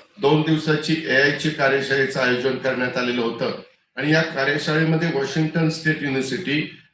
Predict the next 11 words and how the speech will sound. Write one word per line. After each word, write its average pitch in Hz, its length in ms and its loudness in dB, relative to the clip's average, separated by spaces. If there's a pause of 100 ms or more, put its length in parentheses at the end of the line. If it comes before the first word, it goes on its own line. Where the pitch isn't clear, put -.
आयआयटी 156 400 4
मुंबई, 113 580 2
आयआयटी 147 540 2
खरगपूर 135 500 2 (400)
आणि 139 120 0
महात्मा 147 380 2
फुले 151 240 2
कृषी 151 260 -4
विद्यापीठ 139 460 -2
आपलं 135 260 -2
राहुरीचं 120 640 -2